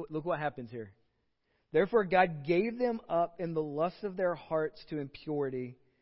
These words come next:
to the dishonoring of their bodies among themselves, because they exchanged the truth about God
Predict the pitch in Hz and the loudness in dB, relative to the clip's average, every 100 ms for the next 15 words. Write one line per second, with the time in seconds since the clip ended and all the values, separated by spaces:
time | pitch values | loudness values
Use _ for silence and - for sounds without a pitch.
0 | _ _ - 175 160 170 165 175 185 220 | _ _ -6 -2 0 0 0 0 0 0
1 | 220 220 185 196 170 143 143 147 143 143 | -2 -2 -2 -2 0 2 2 2 -2 -4
2 | 143 151 170 175 160 143 127 127 123 _ | -2 -4 -4 -6 -4 -2 0 -2 -8 _
3 | _ - 151 180 170 143 160 156 139 - | _ -10 -2 2 0 2 2 2 0 -4
4 | - - 196 196 240 269 277 240 190 - | -16 -6 -2 0 0 -4 -6 -6 -6 -6
5 | - 202 247 233 233 214 226 202 165 175 | -6 -4 -4 -4 -6 0 0 0 -2 0
6 | 175 175 | 0 0